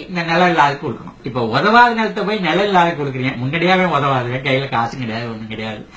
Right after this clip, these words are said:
அவன்கிட்ட போய் பூர் லேண்ட்ஸை போய் அவன்கிட்ட ஹேண்ட் ஓவர் பண்ணீங்க. அதுக்கு பதிலா நல்ல வெட்லேண்ட், கல்டிவேபிள் லேண்ட்ஸை அவங்கள்ட்ட ஹேண்ட் ஓவர் பண்ணணும். இப்படி செஞ்சுட்டாக்க அந்த ஏரிக்கரைகள்ல நம்ம குதிரை சவாரியா விடலாம், ஏரியில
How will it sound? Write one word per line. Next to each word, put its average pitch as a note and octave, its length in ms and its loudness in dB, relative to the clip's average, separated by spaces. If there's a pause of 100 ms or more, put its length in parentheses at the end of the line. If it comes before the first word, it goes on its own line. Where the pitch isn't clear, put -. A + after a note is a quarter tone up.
(220)
அவன்கிட்ட G3+ 440 2
போய் F3 200 6
பூர் G#3+ 400 2
லேண்ட்ஸை D#3+ 400 2
போய் D3+ 180 -4 (120)
அவன்கிட்ட C#3+ 340 -2
ஹேண்ட் A#2+ 200 -2
ஓவர் A2 160 -6
பண்ணீங்க. G2+ 320 -10 (400)
அதுக்கு C#3+ 280 -2
பதிலா F3 200 0 (120)
நல்ல E3+ 180 2 (380)
வெட்லேண்ட், C#3+ 460 0 (120)
கல்டிவேபிள் D3+ 500 0
லேண்ட்ஸை C3 360 -2
அவங்கள்ட்ட D#3+ 500 0
ஹேண்ட் A2+ 260 -4
ஓவர் A2+ 160 -12
பண்ணணும். A2+ 300 -16 (380)
இப்படி C3+ 360 -4
செஞ்சுட்டாக்க C#3+ 560 0 (220)
அந்த A#2+ 180 -6 (200)
ஏரிக்கரைகள்ல B2+ 600 -2 (400)
நம்ம A2+ 220 -6
குதிரை A#2 240 -4
சவாரியா G#2 520 -6
விடலாம், G#2 340 -10 (220)
ஏரியில G#2+ 380 -6